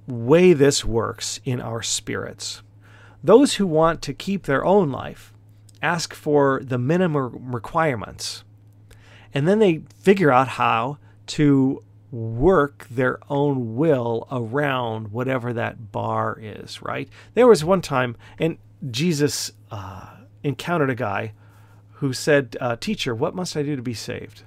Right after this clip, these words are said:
And Jesus said, "You know the commandments. Don't murder, don't commit adultery, don't steal, don't lie." And the guy was very happy. He said, "I've done all these since I was a baby." That's fantastic. He thought he was in. He thought he actually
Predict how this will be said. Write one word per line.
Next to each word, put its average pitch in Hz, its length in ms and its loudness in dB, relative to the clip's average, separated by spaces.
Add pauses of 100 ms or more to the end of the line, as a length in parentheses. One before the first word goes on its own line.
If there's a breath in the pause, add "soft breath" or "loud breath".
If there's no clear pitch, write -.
(760 loud breath)
And 131 180 -4
Jesus 147 340 -4
said, 127 260 -2
"You 156 80 -2
know 185 140 0
the 117 80 -2
commandments. 147 560 -6
Don't - 320 -10 (340)
murder, 160 720 0 (260 soft breath)
don't 98 160 -10
commit 107 240 -10
adultery, 147 680 0
don't 101 260 -10
steal, 151 480 -2
don't 101 280 -10
lie." 123 420 -4 (460 soft breath)
And 123 220 -4
the 117 80 -4
guy 123 200 0
was 139 140 2
very 175 200 2
happy. 170 420 -4 (420 loud breath)
He 139 140 -10
said, 147 220 2
"I've 147 180 8
done 160 200 6
all 185 120 8
these 208 240 2
since 202 240 -4
I 202 120 4
was 220 200 6
a 254 60 -2
baby." 311 480 0 (140)
That's 180 160 -2
fantastic. 240 680 0
He 151 120 -4
thought 190 260 4
he 185 40 4
was 170 200 2
in. 170 420 0
He 143 140 -6
thought 151 240 2
he 147 100 0
actually 143 560 -2